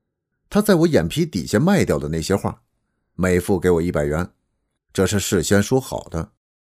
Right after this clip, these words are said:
老李说，这就等于是按合同办事儿。江湖上最重要的原则是讲信义，他要是多给了我钱，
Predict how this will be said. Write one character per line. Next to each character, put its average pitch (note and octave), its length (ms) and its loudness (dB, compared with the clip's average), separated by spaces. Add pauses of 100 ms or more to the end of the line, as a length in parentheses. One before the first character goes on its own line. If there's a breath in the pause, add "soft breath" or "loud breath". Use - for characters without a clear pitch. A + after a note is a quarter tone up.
(400)
老 D3+ 200 2
李 C3 180 2
说， A2 400 0 (460)
这 C3+ 160 4
就 A2+ 100 4
等 E2 240 0
于 F#2+ 140 2
是 A#2 300 -6 (300)
按 C#3 200 4
合 F2 240 -2
同 C#3 160 0
办 E2 180 -2
事 - 120 -4
儿。 C2+ 140 -12 (840)
江 G#2+ 280 2
湖 G2+ 180 2
上 G2+ 160 0
最 G2 140 2
重 F#2+ 200 0
要 E2+ 120 2
的 D#2+ 80 -2
原 F2 260 0
则 C2+ 360 -6 (220)
是 G#2 160 -2
讲 D2 220 -2
信 E2+ 220 -4
义， C#2 180 -10 (840)
他 G3+ 120 2
要 G#3 120 8
是 A#2 100 -2
多 G3 180 6
给 F#2+ 200 2
了 G2+ 80 2
我 G#2+ 120 4
钱， E2 340 -6